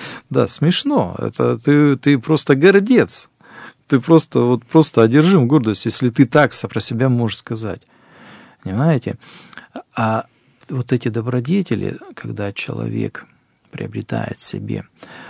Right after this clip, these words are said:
они для самого себя незаметны. Вот быть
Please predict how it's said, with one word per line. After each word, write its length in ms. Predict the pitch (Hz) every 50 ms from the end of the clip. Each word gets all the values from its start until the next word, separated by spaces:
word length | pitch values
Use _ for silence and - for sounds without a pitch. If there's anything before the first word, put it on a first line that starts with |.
| - - _
они 500 | - - 101 104 117 147 180 196 175 127 117 - _ _ _ _ _
для 720 | 165 127 117 113 110 107 113 117 120 120 117 113 110 - - -
самого 420 | - - 113 107 110 117 117 113
себя 280 | - - 117 107 104 95
незаметны. 840 | 95 107 107 110 113 113 113 113 101 95 - _ - - 113 127 _ _ _ _ _ _ _ - - - - - - - - - _ _ _ _ _ _
Вот 220 | 131 113 - - 415 240
быть 640 | 135 110 107 113 131 156 170 131 - - -